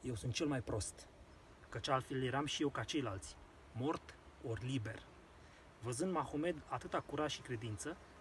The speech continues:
rămase gânditor, apoi, întorcându-se către pașale din jurul său, le zise cu întristare: „Dacă Țepeș ar avea o sută de mii de soldați ca acesta, de mult ne-ar fi gonit din Europa.”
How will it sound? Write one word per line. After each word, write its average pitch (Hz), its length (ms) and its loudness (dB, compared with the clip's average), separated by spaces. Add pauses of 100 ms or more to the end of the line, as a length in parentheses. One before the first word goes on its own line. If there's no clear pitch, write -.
(120)
rămase 139 360 4
gânditor, 110 560 -2 (220)
apoi, 143 300 4
întorcându-se 147 640 2
către 139 240 -2
pașale 151 480 4
din 127 180 2
jurul 147 240 2
său, 156 240 2
le 131 120 4
zise 135 300 0
cu 113 140 -4
întristare: 117 580 -2 (760)
„Dacă 104 260 -2
Țepeș 139 420 -2
ar 110 100 -4
avea 113 380 -2 (280)
o 104 40 -4
sută 156 300 -2
de 117 140 0
mii 120 120 0
de 117 100 0
soldați 113 420 0
ca 107 120 -2
acesta, 139 480 -6 (600)
de 123 100 6
mult 123 360 4
ne-ar 104 180 0
fi - 140 -8
gonit 117 280 0
din 110 140 0
Europa.” 101 540 -2